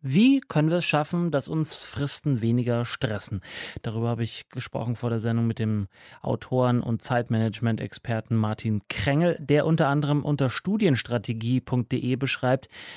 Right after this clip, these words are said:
wie man die Zeit besser eintakten kann und sich besser motivieren kann. Und da merkt man schon, Martin hat überhaupt nichts gegen Deadlines. Im Gegenteil, er setzt sich selber ständig welche, große wie kleine. Und ich habe ihn gefragt, wofür eigentlich?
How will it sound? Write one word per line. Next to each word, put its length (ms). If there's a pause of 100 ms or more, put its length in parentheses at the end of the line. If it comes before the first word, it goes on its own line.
(100)
wie 120
man 200
die 140
Zeit 340
besser 320
eintakten 540
kann 240
und 80
sich 200
besser 280
motivieren 640
kann. 160
Und 100
da 80
merkt 240
man 80
schon, 180
Martin 360
hat 80
überhaupt 320
nichts 240
gegen 280
Deadlines. 480
Im 120
Gegenteil, 400
er 100
setzt 280
sich 160
selber 300
ständig 520
welche, 280
große 520
wie 80
kleine. 360
Und 120
ich 120
habe 140
ihn 80
gefragt, 400
wofür 880
eigentlich? 560